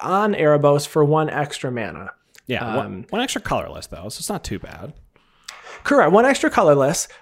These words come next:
Speaker 1: Um, so you, you, you pay two life and draw three cards. Your opponents can't gain life, and a five seven indestructible isn't nothing, especially when the fact that your commander comes with three black mana on it.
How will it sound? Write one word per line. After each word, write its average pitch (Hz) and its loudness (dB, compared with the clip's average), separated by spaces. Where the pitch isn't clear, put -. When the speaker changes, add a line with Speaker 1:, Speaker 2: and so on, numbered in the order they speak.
Speaker 1:
Um, 151 2
so - -2
you, 160 2
you, 160 0
you 151 -2
pay 175 4
two 190 2
life 170 6
and 190 4
draw 185 6
three 233 -2
cards. - 0
Your 160 2
opponents 185 2
can't 202 0
gain 190 2
life, 180 4
and 175 4
a 160 2
five 240 4
seven 220 2
indestructible 196 2
isn't 175 4
nothing, 160 4
especially 185 4
when 170 6
the 151 4
fact 156 0
that 151 -4
your 156 0
commander 147 2
comes 147 -2
with 147 2
three 139 -4
black 127 -2
mana 117 -6
on 98 -12
it. - -18